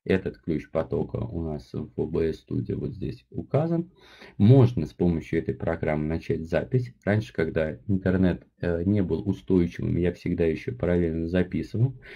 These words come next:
Если какие-то пиксели не отправились, потом можно было перезалить это видео в хорошем качестве. Ну, сейчас в режиме реального времени всё идёт классненько.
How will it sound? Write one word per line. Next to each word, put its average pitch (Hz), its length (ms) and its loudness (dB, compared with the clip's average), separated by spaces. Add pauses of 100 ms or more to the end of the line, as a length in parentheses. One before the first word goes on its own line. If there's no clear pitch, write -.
(200)
Если 92 260 2
какие-то 85 440 0
пиксели - 440 -2
не 82 140 2
отправились, 151 560 0
потом - 320 2
можно 87 320 2
было 92 260 4
перезалить 80 720 0
это 82 100 -2
видео 117 260 4
в - 40 -4
хорошем - 480 -4
качестве. - 420 -6
Ну, 190 120 6
сейчас 135 300 0
в - 60 -10
режиме 87 380 2
реального 85 320 0
времени 113 360 2
всё 95 220 -2
идёт 82 240 -4
классненько. 123 560 0